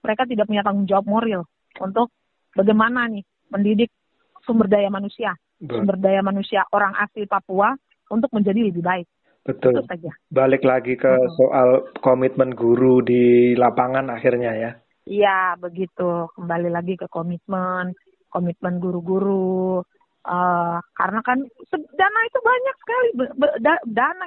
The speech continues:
Speaker 1: itu sangat banyak gitu yang diperuntuk-, dan dana itu yang dikucurkan itu paling banyak itu dihabiskan di kesehatan dan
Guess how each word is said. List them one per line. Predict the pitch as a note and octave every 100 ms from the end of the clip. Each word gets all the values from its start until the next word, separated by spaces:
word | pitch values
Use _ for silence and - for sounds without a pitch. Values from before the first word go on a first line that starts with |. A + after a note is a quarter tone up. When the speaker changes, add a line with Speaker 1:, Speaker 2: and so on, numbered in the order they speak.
| F4
Speaker 1:
itu | F#4 F4
sangat | E4+ D#4+ E4 C#4+
banyak | A3+ A3+ A#3+ D#4 -
gitu | A#3 G#3+ F3 _ _ _ -
yang | F#3+ A#3+
diperuntuk-, | A#3 G#3+ A#3+ B3
dan | B3 D4+ D#4+ C4+
dana | C#4+ D#4 D4+
itu | E4 - G4 G4+ F#4 - -
yang | B3+ C#4 C#4
dikucurkan | B3+ D#4+ D#4+ F#4+ G4 - A3
itu | B3+ - G3 C4 - _ _ -
paling | A#3+ C#4+ D4+ B3
banyak | C4+ F4 F4 E4
itu | F4 - F#4 F4
dihabiskan | B3+ A3+ C#4 C#4+ - E4 D#4 D4
di | F4+ - _ _ -
kesehatan | D4+ D#4+ C4 D4+ D4+ D#4+ F4 E4+
dan | A#3+ C#4 E4+